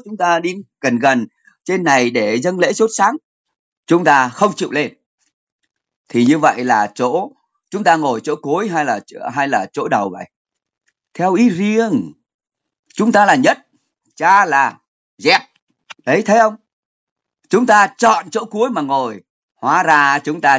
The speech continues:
cho mình là ngon hơn. Đấy là chỗ nhất của chúng ta, bởi vì chúng ta có quyền chọn.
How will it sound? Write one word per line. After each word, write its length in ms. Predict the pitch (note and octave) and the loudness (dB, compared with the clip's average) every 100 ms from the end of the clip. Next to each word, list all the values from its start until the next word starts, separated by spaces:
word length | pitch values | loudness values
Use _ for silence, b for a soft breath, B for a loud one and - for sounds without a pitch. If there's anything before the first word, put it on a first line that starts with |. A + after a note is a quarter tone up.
| C3+ | 0
cho 280 | D3 C#3 C3 | 0 0 0
mình 300 | B2+ G#2+ F#2+ | -4 -6 -6
là 160 | F#2 | -8
ngon 300 | E2+ G#2+ A#2+ G#2+ | -6 -4 -4 -6
hơn. 260 | A#2 G#2+ G2+ _ _ _ _ _ _ _ _ _ _ - | -10 -10 -12 _ _ _ _ _ _ _ _ _ _ 0
Đấy 160 | D#3+ | 2
là 120 | A3 - | 2 0
chỗ 120 | G3 | 0
nhất 260 | F3 G#3+ - | 2 0 -2
của 80 | |
chúng 200 | G#3+ D#3 | -12 -8
ta, 200 | D#3 D3 | -2 0
bởi 140 | D3 A2+ | 0 -4
vì 140 | A#2 A2+ | -8 -10
chúng 140 | D3+ | -10
ta 100 | D3+ | -10
có 120 | D3 E3 | -10 -12
quyền 220 | G#2+ G2 E2 | -14 -16 -16
chọn. 180 | - | -20